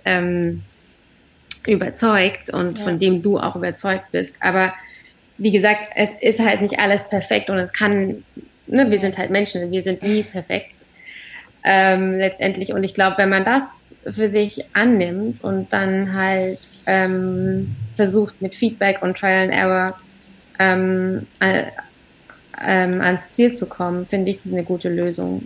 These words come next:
Speaker 1: Also
Speaker 2: Ja.
Speaker 1: auf alle Fälle, das, äh, wenn ich jetzt zurückschaue, würde ich sagen, „Okay,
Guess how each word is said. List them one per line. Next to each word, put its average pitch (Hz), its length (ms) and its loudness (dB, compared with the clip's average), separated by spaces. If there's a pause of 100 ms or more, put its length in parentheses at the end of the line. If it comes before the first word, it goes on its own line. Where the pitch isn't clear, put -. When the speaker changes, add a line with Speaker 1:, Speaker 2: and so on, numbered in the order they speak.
Speaker 1:
Also 185 240 -2
Speaker 2:
Ja. - 60 -2
Speaker 1:
auf - 100 -8
alle 185 200 -2
Fälle, 185 220 -2
das, 185 180 -2 (200)
äh, 127 200 -2
wenn 202 140 4
ich 196 100 0
jetzt - 220 0
zurückschaue, 185 460 -2
würde 180 120 -4
ich 175 60 -16
sagen, 175 260 0
„Okay, 196 320 -4